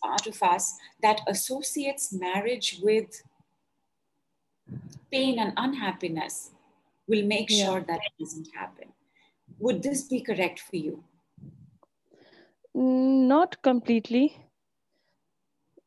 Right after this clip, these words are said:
Speaker 2: A little bit, maybe. Not completely, but
Speaker 1: Okay. Okay,
Speaker 2: because
Speaker 1: and
Speaker 2: my parents always stood by each other, no matter what, also.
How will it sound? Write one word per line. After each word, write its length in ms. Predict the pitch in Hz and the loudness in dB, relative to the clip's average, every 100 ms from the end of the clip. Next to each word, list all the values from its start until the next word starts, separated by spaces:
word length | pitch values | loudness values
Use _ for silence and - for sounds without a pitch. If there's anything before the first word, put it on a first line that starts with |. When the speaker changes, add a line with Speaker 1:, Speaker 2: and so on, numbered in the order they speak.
| - | 2
Speaker 2:
A 60 | |
little 340 | 247 247 277 285 | 6 8 8 6
bit, 240 | 294 294 | 6 6
maybe. 420 | 277 269 302 339 - | 6 8 6 4 0
Not 220 | 240 254 | 0 2
completely, 540 | - 247 240 226 - 220 | 4 2 2 -2 0 0
but 260 | 226 277 _ _ _ _ _ _ _ _ | 0 -2 _ _ _ _ _ _ _ _
Speaker 1:
Okay. 460 | 190 190 - - - _ _ _ _ _ _ _ _ - - | -10 -10 -10 -14 -16 _ _ _ _ _ _ _ _ -20 -8
Okay, 120 | 190 | -2
Speaker 2:
because 200 | 233 277 | 4 4
Speaker 1:
and 60 | 277 | 6
Speaker 2:
my 100 | 262 | 4
parents 420 | 262 254 285 269 | 4 6 6 6
always 320 | 254 254 294 | 4 4 0
stood 260 | - 302 247 | 2 0 4
by 140 | 254 | 4
each 180 | 226 220 | 4 2
other, 220 | 220 202 | 2 2
no 100 | 214 | 2
matter 260 | 220 196 202 | 2 2 2
what, 220 | 190 196 | 0 2
also. 380 | 185 196 - | 2 0 -6